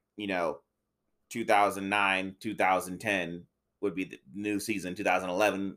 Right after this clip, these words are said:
January one would be the next new season. And every January would be the next new season. That's what I was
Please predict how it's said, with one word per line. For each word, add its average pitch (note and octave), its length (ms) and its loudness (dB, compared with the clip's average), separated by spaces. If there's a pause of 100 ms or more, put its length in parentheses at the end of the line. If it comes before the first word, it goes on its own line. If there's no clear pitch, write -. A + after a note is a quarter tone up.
(140)
January F#2 440 0
one F#2 180 -2
would F2+ 80 -6
be F#2 60 -2
the F2 80 -4
next G2 300 -2
new F2+ 100 -6
season. F2+ 380 -6
And F2 180 -8 (680)
every G#2 240 8
January G2 340 4
would F2+ 60 2
be F#2+ 60 2
the F2+ 80 -4
next F#2 240 0
new F#2 80 -6
season. G#2 380 2 (340)
That's A#2+ 200 8
what C3 100 8
I A2 120 10
was G2+ 200 2